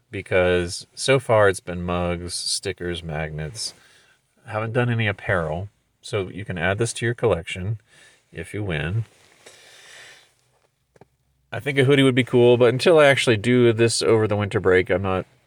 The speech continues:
I'm not promising that's what's gonna be, but it'll be something cool. And I will let you know how to put your name in the hat,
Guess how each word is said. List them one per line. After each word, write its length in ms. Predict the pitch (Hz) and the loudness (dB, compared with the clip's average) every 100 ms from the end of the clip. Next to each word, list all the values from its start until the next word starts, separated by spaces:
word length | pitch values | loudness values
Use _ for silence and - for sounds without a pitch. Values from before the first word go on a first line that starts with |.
| - | -6
I'm 80 | 117 | -4
not 160 | 110 | -4
promising 720 | - - 113 104 95 - 87 | -6 0 2 2 0 -4 -6
that's 180 | 85 - | -6 -8
what's 160 | 85 - | -14 -14
gonna 160 | 82 | -16
be, 200 | - 80 | -14 -8
but 120 | 85 | -2
it'll 140 | 120 139 | 0 2
be 100 | 135 | 0
something 300 | 143 117 92 | -2 -4 -6
cool. 240 | - - _ _ _ _ _ _ _ _ _ _ _ _ _ _ | -8 -10 _ _ _ _ _ _ _ _ _ _ _ _ _ _
And 680 | 95 90 90 87 82 80 92 - _ - | -10 -6 -6 -4 -6 -8 -12 -18 _ -10
I 140 | 98 98 | -4 0
will 160 | 95 | 2
let 220 | 101 104 | 2 0
you 80 | 123 | -4
know 160 | 120 117 | -2 -2
how 160 | 113 | -2
to 80 | 117 | -4
put 200 | - - | -6 -8
your 60 | 117 | -4
name 300 | 101 92 95 | -2 -2 -4
in 80 | 92 | -6
the 100 | 87 | -6
hat, 480 | 80 78 117 - | -8 -10 -12 -18